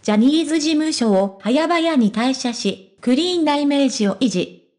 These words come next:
平野紫耀はジャニーズ事務所から早々に退社し、クリーンで清廉なイメージを維持しています。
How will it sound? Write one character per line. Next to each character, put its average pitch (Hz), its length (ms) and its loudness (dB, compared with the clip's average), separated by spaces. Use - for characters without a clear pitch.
平 254 400 -2
野 269 80 6
紫 202 320 2
耀 247 240 2
は 214 260 -2
ジ 185 140 -2
ャ - 20 2
ニ 226 140 4
ー 311 160 2
ズ 285 100 -2
事 302 120 0
務 311 180 0
所 339 160 -2
か 214 140 -2
ら 190 120 -2
早 262 320 0
々 262 240 2
に 190 160 2
退 247 240 -2
社 254 180 -6
し、 - 480 -8
ク 254 120 0
リ 302 160 2
ー 269 60 6
ン 214 60 4
で 202 300 -2
清 320 300 0
廉 311 240 0
な 294 160 0
イ 294 80 0
メ 294 240 2
ー 277 40 -4
ジ 220 200 0
を 190 260 0
維 302 100 2
持 302 160 -2
し - 60 -8
て 214 120 0
い 190 120 2
ま 180 160 -2
す。 - 200 -20